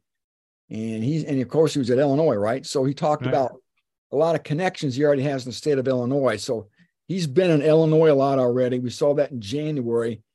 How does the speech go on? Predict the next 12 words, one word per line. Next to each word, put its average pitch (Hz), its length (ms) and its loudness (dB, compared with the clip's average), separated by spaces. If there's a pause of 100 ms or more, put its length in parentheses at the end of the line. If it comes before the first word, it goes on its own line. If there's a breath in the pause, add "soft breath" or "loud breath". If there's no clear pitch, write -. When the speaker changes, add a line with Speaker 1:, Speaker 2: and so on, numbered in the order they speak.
(280)
Speaker 1:
Talked 165 240 -2
about 151 240 0
Chicago, 160 560 -4
Alan. 110 300 -4
Of - 680 -20
course, 147 280 0
you 165 180 0
and 156 100 0
I 165 120 0
both 139 340 0
know 131 300 0
Purdue's 131 580 -6